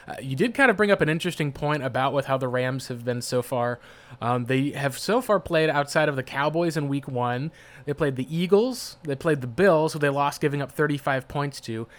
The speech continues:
the Giants, and then the Washington football team. So,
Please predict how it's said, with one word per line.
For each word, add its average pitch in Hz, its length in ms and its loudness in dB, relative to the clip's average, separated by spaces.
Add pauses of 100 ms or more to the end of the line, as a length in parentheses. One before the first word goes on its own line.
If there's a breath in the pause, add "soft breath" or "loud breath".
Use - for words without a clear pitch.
(220 loud breath)
the 120 60 -6
Giants, 151 680 2
and 147 220 -2
then 147 340 6
the 135 80 -2
Washington 143 480 -2
football 123 420 -2
team. 113 240 -10
So, 131 280 -2